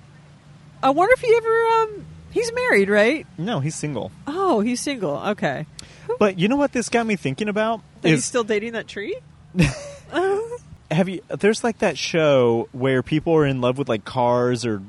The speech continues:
Speaker 2: jet planes or whatever.
Speaker 1: Oh, where they, like, have sex with their vehicles?
Speaker 2: It's, yeah, but, like, it could be anything.
Speaker 1: Yes.
Speaker 2: Like, like, there's a woman who thinks she's in love with the Eiffel Tower or whatever.
Speaker 1: Oh.
Speaker 2: And
Speaker 1: I don't
Speaker 2: then,
Speaker 1: think I've
Speaker 2: like
Speaker 1: actually seen the show. I think I have heard about it, though.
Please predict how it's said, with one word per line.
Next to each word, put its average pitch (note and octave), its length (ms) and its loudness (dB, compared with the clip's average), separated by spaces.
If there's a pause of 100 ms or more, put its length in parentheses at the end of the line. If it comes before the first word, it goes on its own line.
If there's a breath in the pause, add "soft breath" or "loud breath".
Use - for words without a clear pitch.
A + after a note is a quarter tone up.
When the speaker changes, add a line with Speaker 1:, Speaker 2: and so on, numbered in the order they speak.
(200)
Speaker 2:
jet B2+ 380 0
planes B2+ 500 -2
or D4+ 100 4
whatever. E4 400 4
Speaker 1:
Oh, D#4+ 160 2
where C4+ 100 -2
they, C4 120 -2
like, A#3 160 -2
have A3+ 180 -6
sex - 220 -6
with G#3 100 -6
their D#3+ 400 -2 (240)
vehicles? G#3 640 -4 (120)
Speaker 2:
It's, - 240 -14
yeah, F#3+ 380 0
but, D#3 160 -2
like, D3+ 180 2
it E3 80 -2
could G3 120 -4
be F3+ 160 -2
anything. A#2+ 680 -4
Speaker 1:
Yes. A#3+ 200 2
Speaker 2:
Like, A#3 400 6
like, D3+ 160 2
there's F3+ 220 2
a G3 40 6
woman E3+ 300 0
who D#3+ 140 0
thinks D3+ 280 0
she's D3 280 -2
in D3 100 -2
love C3+ 140 -2
with C3+ 80 -4
the C#3 120 -4
Eiffel B2 280 -2
Tower A#2+ 520 0
or A2 120 0
whatever. G2+ 360 0
Speaker 1:
Oh. A#3+ 840 2 (100)
Speaker 2:
And C#3 140 0
Speaker 1:
I - 20 2
don't - 40 2
Speaker 2:
then, C#3 80 4
Speaker 1:
think - 20 2
I've C3+ 140 0
Speaker 2:
like C#3 80 6
Speaker 1:
actually G3 160 -2
seen B3 200 -8
the A3+ 80 -10
show. G3+ 140 -6
I F#3+ 60 -6
think C#4 140 -10
I G4+ 60 -4
have G#3+ 220 -2
heard G3 240 -10
about C#3 240 -12
it, B2+ 100 -16
though. C#3+ 260 -12